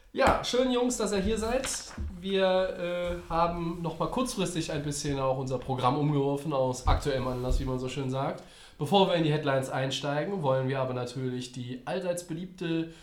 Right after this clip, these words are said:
oder bei manchen Nicht-Bierliebhabern auch ungeliebte Bierfrage klären. Christian, was hast du am Start?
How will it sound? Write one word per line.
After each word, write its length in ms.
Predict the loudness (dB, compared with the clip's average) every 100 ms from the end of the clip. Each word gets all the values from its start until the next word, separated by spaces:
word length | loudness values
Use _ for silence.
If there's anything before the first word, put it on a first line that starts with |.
| -20 -20 -20 _
oder 420 | -4 2 4 4 2
bei 180 | 2
manchen 680 | 2 0 0 -2 0 -2 -4
Nicht-Bierliebhabern 1500 | -6 -6 -8 -8 -4 0 0 -2 -4 -4 -4 -2 0 -2 -4
auch 480 | -4 -2 -4 -6 -2
ungeliebte 800 | 0 0 -2 -6 -8 -6 -6 -8 -14 -10
Bierfrage 640 | -2 -2 -2 -2 -2 -2
klären. 440 | -2 -2 -2 -2 -4
Christian, 320 | -4 -4 -4
was 140 | -4
hast 100 | -4
du 60 | -2
am 100 | -4
Start? 440 | -4 -2 -2 -6